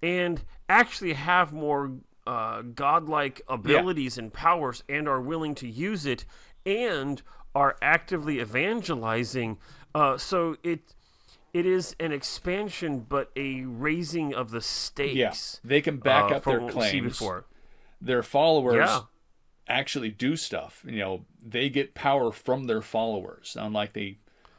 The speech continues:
Speaker 2: Goa'uld who just want to rule over them. They don't really get any power apart from slaves, but the Ori draw power from their
Speaker 1: Right.
Speaker 2: worshippers, and their expansion,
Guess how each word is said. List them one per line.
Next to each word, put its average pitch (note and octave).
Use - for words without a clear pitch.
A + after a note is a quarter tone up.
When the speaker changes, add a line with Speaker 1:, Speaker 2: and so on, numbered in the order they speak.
Speaker 2:
Goa'uld A2+
who G#2+
just G#2
want G#2+
to F#2+
rule G2+
over A2
them. F#2+
They G2
don't G#2
really G2+
get F#2+
any G2
power G#2
apart G#2
from G2
slaves, G#2+
but G2
the G2+
Ori G#2+
draw A2+
power B2
from -
their F#2+
Speaker 1:
Right. C3+
Speaker 2:
worshippers, F#2+
and G#2
their A#2
expansion, B2+